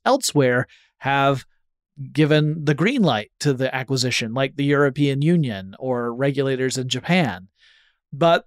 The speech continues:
that argument is gonna be a lot harder to make because the U S Federal Trade Commission, or F T C, is now seeking an injunction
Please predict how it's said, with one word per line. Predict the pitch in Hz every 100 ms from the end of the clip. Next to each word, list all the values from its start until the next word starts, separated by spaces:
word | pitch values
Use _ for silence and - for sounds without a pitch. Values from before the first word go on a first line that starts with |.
| -
that | 156 254
argument | 294 240 214 202 175
is | 143
gonna | 175
be | 160
a | 151
lot | 147 165
harder | 151 156 147
to |
make | 143 139 113 - _
because | 139 123 147 139
the | 120 135
U | 143 185
S | 165 147
Federal | - 156 147 147 139
Trade | - 220 175
Commission, | 160 131 - 131 131
or | 139 143
F | 135
T | - 135
C, | 131 180 160 147
is | 143 127
now | 143 143
seeking | - 156 143 143 147
an | 139
injunction | 135 135 - 175 190 - 131 113